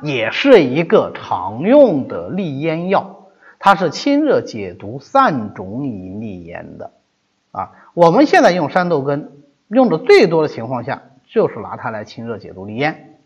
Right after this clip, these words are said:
那么其次呢，就是它能够治疗湿热、黄疸或者其他的一些热症啊，肺热症啊、臃肿啊，因为它本身是入肺经的。呃，现代研究呢证实山豆根有抗癌肿的作用。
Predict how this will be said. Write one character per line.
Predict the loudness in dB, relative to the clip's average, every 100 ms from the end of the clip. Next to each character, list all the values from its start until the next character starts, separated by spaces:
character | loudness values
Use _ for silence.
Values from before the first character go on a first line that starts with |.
| _ -20 _ -4
那 |
么 | 0
其 | 0 0 0
次 | 4 6
呢， | 6 2 -2 -8
就 |
是 | -8 -8 -12 -16 _ _ _ _ _ _ _ _
它 | -8
能 | -6
够 | -8
治 | -6
疗 | -6
湿 | -6 -10 -6
热、 | -2 -4
黄 | -4 -10 -6
疸 | -6 -8 -14 _ _
或 | -6 -6
者 | -6
其 | -14 -14
他 | -10
的 | -12
一 |
些 | -12
热 | -10 -10
症 | -10 -16 -16
啊， | -18
肺 | -10 -8
热 | -6 -8
症 | -8 -10 -10
啊、 | -12 -14
臃 | -10 -10
肿 | -8 -12
啊， | -12
因 |
为 | -8
它 | -8
本 | -8 -14
身 | -16
是 | -16
入 | -12 -12
肺 | -10 -8 -8
经 | -10 -12 -10
的。 | -12 -14 _ _ -20 -20 _
呃， | 4 4
现 | 4 4
代 | 4
研 | 4 0
究 | 0
呢 | 0 0
证 | -2 -4
实 | -6
山 | -6 -4
豆 | -2 -2
根 | -2 -2
有 | -2 -4
抗 | -6 -6 -6
癌 | -6 -10 -8
肿 | -8 -8
的 | -14 -14
作 | -14
用。 | -16